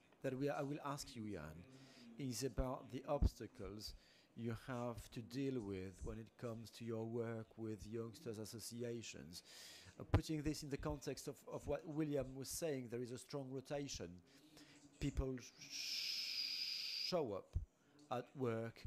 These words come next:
stay for six months, and then go away. So what do you lack the most in this context? What the worst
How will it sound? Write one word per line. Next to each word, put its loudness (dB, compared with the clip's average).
stay 4
for -2
six 0
months, -2
and -4
then -2
go 0
away. 0
So 0
what 4
do 0
you 4
lack 4
the 0
most 2
in -8
this -2
context? -4
What 0
the -2
worst 2